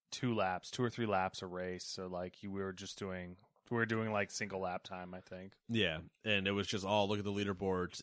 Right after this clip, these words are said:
Speaker 2: and you could see your friends' leaderboards, and Matt and Tyler were going back and forth and just shaving time off each other. And I was like, "Oh, that'd be fun to get in on this." So I did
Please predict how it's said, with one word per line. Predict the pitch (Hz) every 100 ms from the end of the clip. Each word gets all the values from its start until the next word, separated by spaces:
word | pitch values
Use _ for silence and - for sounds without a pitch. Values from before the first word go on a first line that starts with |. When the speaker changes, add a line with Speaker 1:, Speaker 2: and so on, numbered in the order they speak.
| -
Speaker 2:
and | 101
you | 101
could | 101
see | -
your | 113 101
friends' | 110 101
leaderboards, | 98 135 92 85 76 78 - _ - _ _ -
and | 107 98 82 _ -
Matt | 101 101 98
and |
Tyler | 104 107 107
were |
going | 90 87 82
back | 90 95
and | 90
forth | - 87 85
and | 92
just | 92
shaving | - - 92 92 90
time | 90 92 90
off | 80 80
each | 85 82
other. | 87
And |
I | 92
was | 95
like, | 98 - - -
"Oh, | 311 233
that'd | 185
be | 170
fun | - 107
to | 92
get | 90
in | 87
on | 85
this." | 87 107 - - - -
So | - 113
I | 113
did | 127